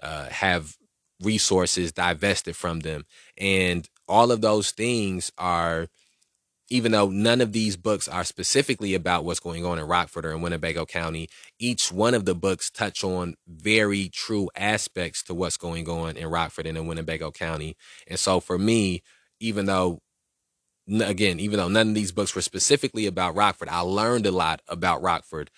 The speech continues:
from reading about other people's experiences. And then in the, in the, in turn, I learned also from reading through Evicted about Milwaukee and the experience that's, that is true in Milwaukee.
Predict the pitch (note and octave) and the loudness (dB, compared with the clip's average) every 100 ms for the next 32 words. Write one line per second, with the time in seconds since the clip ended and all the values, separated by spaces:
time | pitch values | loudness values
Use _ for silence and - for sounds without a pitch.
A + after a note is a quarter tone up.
0 | _ _ - F#2+ F2+ G2+ F#2+ F2+ F2 E2+ | _ _ -6 -4 0 0 0 2 4 2
1 | F#2+ F#2+ F2+ G#2 F2+ E2+ E2 - G2+ F#2 | 0 -4 -4 -8 -8 -8 -8 -4 -4 -2
2 | E2 D2+ D#2+ D#2 F#2 F#2+ G2 F#2+ F#2 E2+ | -4 -6 -6 -8 -6 -4 -2 0 -2 -4
3 | - F#2 F2+ - F#2 - B2 A2+ G2 D#2+ | -10 -6 -8 -8 -10 0 2 2 0 0
4 | F#2 G2 G2 G2 G2 - - _ F#2+ G2+ | 0 0 0 0 -2 -6 -18 _ -4 0
5 | G2+ G2+ G2 G2+ G#2 G2 G2+ G2 F#2 A2 | 2 2 0 0 0 0 0 2 0 0
6 | A2 G2 G2+ G2+ F#2+ G#2 G2 C3 D3 - | -2 0 2 2 2 -2 2 2 0 -4
7 | F2 F2+ - - G2 F#2+ F#2 - F#2 - | -6 -6 -6 -6 -4 -4 -4 -4 -4 -6
8 | - _ _ _ _ D#2+ F#2+ F#2+ F#2 - | -12 _ _ _ _ -4 0 2 0 -2
9 | - A2 G2+ F#2+ F#2 A2 A#2+ - D2+ | -2 -2 0 0 4 4 2 -2 -16